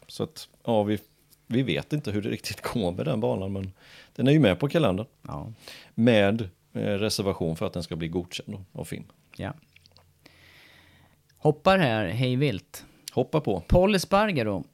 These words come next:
Speaker 2: hos Honda. Vad säger du om det bytet?
Speaker 1: Ja, vad säger jag om det bytet? Eh.
Speaker 2: Det kan jag säga någonting om också.
Speaker 1: Du får börja.
Speaker 2: Jag har varit ganska... Nej, kritisk kan jag inte vara.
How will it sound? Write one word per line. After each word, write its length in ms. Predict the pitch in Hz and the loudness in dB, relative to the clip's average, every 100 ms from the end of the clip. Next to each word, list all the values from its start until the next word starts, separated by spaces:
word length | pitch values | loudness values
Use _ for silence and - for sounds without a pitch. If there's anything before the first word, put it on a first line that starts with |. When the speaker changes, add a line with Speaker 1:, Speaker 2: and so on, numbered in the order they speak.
| _ | _
Speaker 2:
hos 240 | - 147 | -2 -2
Honda. 500 | - 156 123 156 101 - _ _ - | 0 0 0 0 -4 -10 _ _ -10
Vad 640 | 113 143 151 104 98 101 - _ _ _ _ | -2 0 0 -4 -6 -10 -12 _ _ _ _
säger 380 | - 139 131 123 | -6 0 0 0
du 240 | 131 143 | 0 -2
om 180 | 104 110 | -4 -4
det 120 | 110 | -4
bytet? 580 | 107 104 - - - - _ _ _ _ _ _ _ _ _ _ _ _ _ | -4 -8 -8 -12 -14 -20 _ _ _ _ _ _ _ _ _ _ _ _ _
Speaker 1:
Ja, 420 | 117 143 92 139 131 - - - - - | 2 4 2 0 -6 -10 -14 -16 -20 -8
vad 180 | 117 117 | -6 -6
säger 300 | 135 107 113 | -6 -4 -4
jag 80 | 113 | -4
om 100 | 110 | -4
det 160 | 95 | -6
bytet? 560 | 92 113 - 80 - - _ _ _ | -6 -10 -10 -16 -18 -20 _ _ _
Eh. 260 | 110 110 101 92 - - | -4 -2 -2 -6 -14 -14
Speaker 2:
Det 120 | 107 | -14
kan 140 | 90 123 | -8 -8
jag 200 | 92 127 | -8 -10
säga 160 | 135 | -12
någonting 260 | 101 101 101 | -10 -12 -10
om 160 | 95 113 | -10 -12
också. 200 | - 95 | -4 -4
Speaker 1:
Du 60 | |
får 120 | 87 | -2
börja. 260 | 117 131 101 | 0 0 0
Speaker 2:
Jag 60 | 101 | -2
har 60 | |
varit 240 | 123 151 127 | -2 -2 -4
ganska... 260 | 104 107 - _ _ _ _ - | -10 -14 -18 _ _ _ _ -14
Nej, 300 | 95 113 - - _ | -8 -8 -10 -18 _
kritisk 480 | 123 139 139 110 - | 0 0 0 -4 -8
kan 60 | |
jag 60 | 110 | -10
inte 120 | 101 | -8
vara. 240 | 101 104 | -8 -8